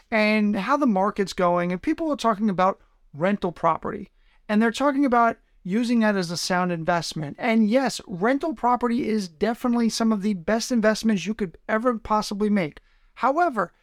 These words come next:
there's one thing that you should know about rental property,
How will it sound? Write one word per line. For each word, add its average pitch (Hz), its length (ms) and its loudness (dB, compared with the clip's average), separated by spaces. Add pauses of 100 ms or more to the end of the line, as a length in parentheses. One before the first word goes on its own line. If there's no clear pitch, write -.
(220)
there's 202 260 0
one 330 240 2
thing 320 140 0
that 262 80 2
you 226 220 0
should 269 200 -2
know 247 200 2
about 214 240 2
rental 220 260 0
property, 208 560 0